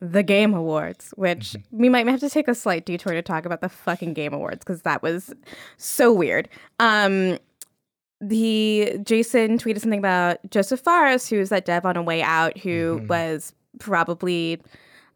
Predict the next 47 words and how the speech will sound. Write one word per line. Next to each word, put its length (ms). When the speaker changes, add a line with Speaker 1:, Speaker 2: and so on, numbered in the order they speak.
Speaker 1:
a 60
little 300
bit 200
intoxicated 920
and 220
went 200
on 220
this, 220
like, 200
very 260
passionate 560
rant 220
about 160
how 100
much 200
he 60
loves 240
games 400
and 320
how 160
much 160
he 60
hates 240
the 100
Oscars, 400
I 80
guess. 260
And 640
Jason 800
tweeted 280
out 220
something 380
that 140
was 100
true, 320
which 180
was 260
in 180
a 100
leaked 320
marketing 720
pamphlet 480
about 180
the, 120
A 60
Way 220
Out, 340